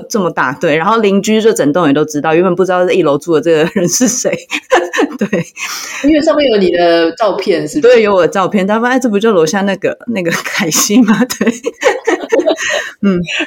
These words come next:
Speaker 2: 而且还有登上美国居家设计的媒体哦，Apartment Therapy，就表示你们家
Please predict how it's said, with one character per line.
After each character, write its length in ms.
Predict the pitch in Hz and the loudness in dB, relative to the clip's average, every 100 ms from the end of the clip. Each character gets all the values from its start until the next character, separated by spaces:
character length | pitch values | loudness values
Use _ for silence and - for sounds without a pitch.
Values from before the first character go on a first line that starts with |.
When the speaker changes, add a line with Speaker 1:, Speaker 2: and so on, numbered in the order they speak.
| 269 | -2
Speaker 2:
而 60 | |
且 160 | 330 302 | 0 0
还 160 | 262 | 2
有 180 | 226 220 | 2 0
登 300 | 190 214 220 | 0 0 0
上 260 | 254 233 202 | 0 0 2
美 220 | 180 151 | 0 -2
国 240 | 151 160 | 0 0
居 260 | 165 - 196 | 0 -2 -4
家 240 | 196 185 | 0 0
设 300 | 208 - 208 | -2 0 0
计 200 | 311 - | 0 -4
的 160 | 165 147 | -4 -4
媒 280 | 151 143 147 | -4 -8 -8
体 240 | - 156 | -8 -2
哦， 180 | 143 135 | 0 -2
Apartment 600 | - 185 196 190 156 180 | -2 0 0 0 -2 -4
Therapy， 720 | - 165 180 170 - - 202 - | -2 0 0 0 -4 -10 -10 -8
就 120 | 269 | -2
表 160 | 254 233 | 0 2
示 140 | 285 | 2
你 100 | 233 | 2
们 120 | 175 185 | 2 0
家 260 | 214 220 | -2 -2